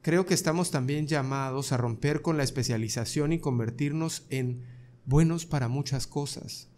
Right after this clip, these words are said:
El problema de ser especialista es que, eh, por lo menos a mí, a mí me lo parece, el, el problema de ser, todos gen-, todos necesitamos especialistas, y yo recurro a especialistas. No vas a ir con un,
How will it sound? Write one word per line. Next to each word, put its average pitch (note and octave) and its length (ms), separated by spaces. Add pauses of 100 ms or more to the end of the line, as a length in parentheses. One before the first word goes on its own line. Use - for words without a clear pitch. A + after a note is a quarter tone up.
(640)
El C#3+ 100
problema F#3+ 420
de F#3+ 140
ser F3+ 500 (440)
especialista C3+ 1200
es D#3 200
que, - 500 (320)
eh, C3 420
por F3 120
lo F3 80
menos G#3 260
a C3+ 60
mí, G#2 260
a B2+ 80
mí E3+ 100
me D#3+ 80
lo C#3+ 100
parece, - 420 (240)
el, D3+ 260
el C#3 100
problema E3+ 420
de F3+ 100
ser, - 300
todos A3+ 260
gen-, F3 240
todos G3 220
necesitamos C#3 560
especialistas, C#3+ 760
y A#2 100
yo C#3+ 160
recurro F#3+ 400
a - 20
especialistas. C3+ 680
No B2+ 80
vas C3 160
a C#3 80
ir C#3+ 160
con B2 200
un, B2+ 220